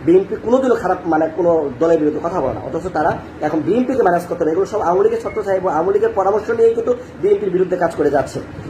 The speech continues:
এবং আমি জামাতকে বলতে চাই, যারা এবং রোজা এবং পূজাকে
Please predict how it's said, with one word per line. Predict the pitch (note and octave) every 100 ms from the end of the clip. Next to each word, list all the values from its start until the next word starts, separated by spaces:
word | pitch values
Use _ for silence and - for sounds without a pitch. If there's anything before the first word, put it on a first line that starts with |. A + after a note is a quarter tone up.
| -
এবং | E3+
আমি | G#3 G3
জামাতকে | E3 G3 G#3+ G#3
বলতে | F#3 E3+
চাই, | C#3+ B2+ C3
যারা | C3 D#3 G3
এবং | F#3+ E3+
রোজা | D3+ F3+ G3
এবং | F3+ F3+
পূজাকে | G#3 G#3 -